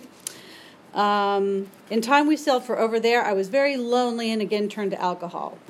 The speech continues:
Okay, so emotional. Y-, y-, you know, it's excitement, it's loneliness. I definitely was an emotional eater.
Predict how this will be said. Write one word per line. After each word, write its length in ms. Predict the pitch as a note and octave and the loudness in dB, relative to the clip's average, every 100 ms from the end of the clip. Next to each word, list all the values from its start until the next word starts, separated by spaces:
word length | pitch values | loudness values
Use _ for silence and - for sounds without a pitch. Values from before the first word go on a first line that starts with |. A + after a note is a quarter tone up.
| - | -12
Okay, 280 | F#3 G#3+ F3+ | -8 -4 -2
so 380 | E3 G#3+ G3+ F#3+ - - - | -2 -2 -2 -2 -8 -20 -4
emotional. 680 | C4 B3+ C4 - F#3 D#3 - - - - - | 0 2 2 0 -6 -10 -10 -16 -20 -20 -6
Y-, 220 | A#3 A#3+ - | -2 -2 -4
y-, 120 | - | -6
you 140 | A#3+ | -4
know, 120 | A3 F3 | -2 -4
it's 180 | F3 | -4
excitement, 640 | G#3 B3 C#4 B3 B3+ B3 - - | -6 0 0 0 -4 -6 -8 -8
it's 200 | G3+ G#3 | -8 -4
loneliness. 640 | G3+ G3 F#3 E3 E3 - - - - | -4 -2 -2 -4 -8 -12 -16 -6 4
I 200 | A#3+ C4 | 4 4
definitely 420 | B3+ B3 A3+ G3+ | 0 -2 -6 -2
was 160 | G3+ | -2
an 80 | F#3+ | -2
emotional 460 | F#3+ F3+ F3+ F#3+ D#3+ | -4 -4 -6 -8 -6
eater. 380 | E3 D#3+ - | -8 -8 -12